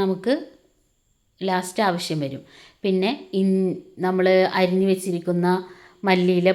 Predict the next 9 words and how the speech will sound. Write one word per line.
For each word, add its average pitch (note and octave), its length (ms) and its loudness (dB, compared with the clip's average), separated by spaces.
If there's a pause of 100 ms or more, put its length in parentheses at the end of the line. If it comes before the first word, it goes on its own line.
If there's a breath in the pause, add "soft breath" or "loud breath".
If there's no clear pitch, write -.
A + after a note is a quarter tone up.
പുതിനയില E3 540 0 (520)
ഒരു E3 160 -6
പിടി F3 260 -2
ചേർത്ത് E3 400 -2
കൊടുത്തു. D3 320 -4 (1120 soft breath)
രണ്ട് G3+ 300 0
സ്പൂൺ G#3+ 240 -2 (140)
തൈര് F3+ 340 4
നമ്മൾ F3+ 180 2